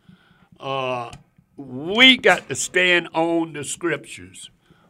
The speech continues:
We got to stand on the scriptures, say what the scriptures say, stand on it that the Lord done told you,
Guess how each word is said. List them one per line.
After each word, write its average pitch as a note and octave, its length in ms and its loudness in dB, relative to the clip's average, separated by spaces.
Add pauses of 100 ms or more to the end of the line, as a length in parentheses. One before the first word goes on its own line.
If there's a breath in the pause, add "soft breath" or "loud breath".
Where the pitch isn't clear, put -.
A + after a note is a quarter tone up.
We C#3 180 2
got F3 240 2
to - 80 -14
stand E3+ 420 0
on F3 300 0
the E3+ 80 -4
scriptures, - 640 -8 (140)
say - 360 2
what F#3+ 240 0
the - 60 -10
scriptures - 540 -6
say, B2 320 -8 (420 soft breath)
stand G#3 480 2
on F3 220 4
it F3 180 -4
that C#3+ 300 -2 (160)
the B2+ 160 0
Lord F#3 440 6
done D#3 240 0
told F#3+ 480 2
you, C#3+ 260 4